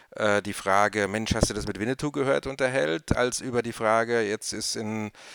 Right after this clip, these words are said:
der Ukraine wieder, äh, eine Stadt bombardiert worden.“ Wir erleben ja auch so ein Stück weit, ich weiß nicht, wie es Ihnen geht, in meinem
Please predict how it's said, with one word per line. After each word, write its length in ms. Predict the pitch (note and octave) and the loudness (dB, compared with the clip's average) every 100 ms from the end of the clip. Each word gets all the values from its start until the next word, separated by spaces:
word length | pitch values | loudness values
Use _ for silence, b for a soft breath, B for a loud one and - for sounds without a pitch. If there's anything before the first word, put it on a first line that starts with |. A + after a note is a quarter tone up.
| B | B
der 80 | G#2+ | -6
Ukraine 760 | A2 A2 F2+ A#2+ B2 B2 A#2+ A#2 A2 E2+ G#2 | -4 -2 -2 2 6 8 8 4 -4 -14 -8
wieder, 480 | A#2 A#2+ D2+ C#2+ | 0 2 2 -4
äh, 40 | C2 G1+ - - _ - - | -10 -14 -20 -20 _ -20 -8
eine 220 | A#2+ G#2+ | -4 -2
Stadt 280 | - G#2+ - | 0 0 0
bombardiert 520 | G#2+ G2+ F#2 G#2+ A2+ | -2 0 -2 -2 -2
worden.“ 440 | F#2+ G#2 B2+ D3+ D#3 B B - | 0 0 0 -4 -6 B B 0
Wir 120 | A#2 | 2
erleben 420 | G#2+ A2 C3 E3 | 0 0 2 2
ja 140 | D3 G#2 | 0 2
auch 100 | B2+ | 2
so 120 | B2+ | 0
ein 60 | A2 | -4
Stück 340 | - D#3 - | -2 -4 -2
weit, 580 | D#3+ D3+ D#3 - - - A2 | -2 0 -2 -2 -8 -6 -2
ich 80 | |
weiß 180 | A#2+ C3 | 0 0
nicht, 220 | B2 - | -2 -6
wie 60 | A2 | -6
es 100 | G#2 | -8
Ihnen 240 | B2+ D3 | -8 -8
geht, 220 | C3+ C3+ A#2+ | -4 -4 -4
in 100 | G#2+ | -4
meinem 480 | G2 B2 C3+ B2+ | -2 0 -2 -4